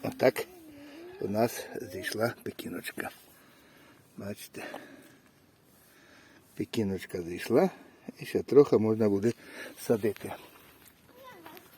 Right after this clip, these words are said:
А тут капуста молода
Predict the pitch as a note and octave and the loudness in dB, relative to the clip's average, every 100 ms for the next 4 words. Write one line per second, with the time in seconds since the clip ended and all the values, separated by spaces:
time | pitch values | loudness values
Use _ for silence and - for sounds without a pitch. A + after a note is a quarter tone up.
0 | - - - - - G5+ - - - - | -20 -20 -20 -20 -20 -16 -18 -18 -20 -20
1 | - - - - - - - - - - | -20 -20 -20 -20 -20 -20 -20 -20 -20 -20
2 | _ _ _ _ _ - - A#2+ D#3 - | _ _ _ _ _ -16 -10 -8 -8 -6
3 | G#2+ - G#2+ - G#2+ F#2 F2 - | -6 -6 -10 -8 -8 -8 -12 -14